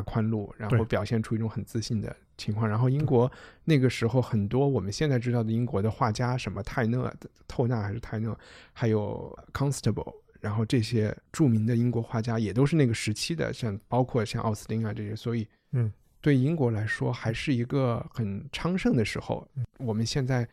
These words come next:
Speaker 1: 感觉到的一些都可能不算新古典主义，就是那个时-，那个时候修，就是乔治时代的 Georgian House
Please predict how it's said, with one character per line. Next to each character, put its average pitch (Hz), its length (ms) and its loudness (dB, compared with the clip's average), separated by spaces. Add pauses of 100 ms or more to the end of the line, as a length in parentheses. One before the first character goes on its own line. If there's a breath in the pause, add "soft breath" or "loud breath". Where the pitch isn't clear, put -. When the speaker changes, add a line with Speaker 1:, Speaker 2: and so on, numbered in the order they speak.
Speaker 1:
感 104 240 2
觉 110 160 0
到 156 220 2
的 117 140 4
一 107 100 2
些 107 400 0 (320)
都 131 160 0
可 - 140 -4
能 110 100 2
不 120 140 0
算 165 160 6
新 131 160 4
古 120 80 2
典 117 160 4
主 113 100 -2
义， 104 60 -2
就 123 100 -2
是 120 100 -4
那 131 140 2
个 113 80 0
时-， - 120 -8 (120)
那 135 220 0
个 120 80 2
时 - 160 -4
候 110 200 0
修， 123 300 0 (240)
就 - 140 0
是 - 100 -2
乔 101 320 -2
治 151 180 0
时 113 160 -4
代 117 140 0
的 110 100 2
Georgian 127 680 0
House - 520 -6